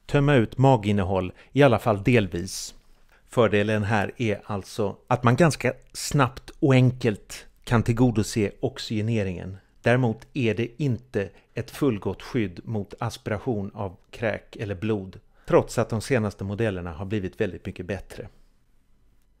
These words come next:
För att ha fullständig kontroll över luftvägen så behöver man intubera.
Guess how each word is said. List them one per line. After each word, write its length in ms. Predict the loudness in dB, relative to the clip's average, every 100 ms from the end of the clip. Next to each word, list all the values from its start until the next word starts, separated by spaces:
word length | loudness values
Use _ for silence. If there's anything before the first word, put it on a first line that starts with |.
| _ _ _ _
För 200 | 4 6
att 140 | 6
ha 300 | 4 2 2 -2
fullständig 640 | -2 -2 0 0 0 0
kontroll 500 | -2 0 0 2 -2 -6
över 200 | -4 -2
luftvägen 720 | -2 -4 -4 -4 -4 -6 -8 -14
så 160 | -4 -2
behöver 360 | 0 0 0 -2
man 260 | -6 -8 -8
intubera. 800 | -8 -8 -8 -4 -4 -4 -8